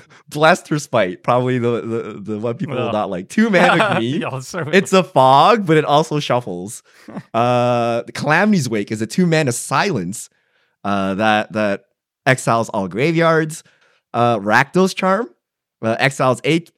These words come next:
Speaker 1: a player's graveyard for two mana, destroys an artifact, or deals one damage, uh, for each creature a player controls to themselves. Uh, Return to Nature is a disenchant that also can exile.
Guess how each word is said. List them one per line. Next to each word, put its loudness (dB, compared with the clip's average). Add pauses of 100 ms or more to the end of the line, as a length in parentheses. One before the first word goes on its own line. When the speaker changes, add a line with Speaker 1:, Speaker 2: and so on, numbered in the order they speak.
(140)
Speaker 1:
a 0
player's 0
graveyard 0
for -10
two -4
mana, 2
destroys 0
an 0
artifact, 0
or -6
deals -4
one 0
damage, 0 (380)
uh, -6
for -8
each -6
creature -2
a -4
player -4
controls -6
to -4
themselves. -4 (400)
Uh, 0
Return 2
to 2
Nature 2
is 2
a 0
disenchant 0
that -2
also -4
can -6
exile. -2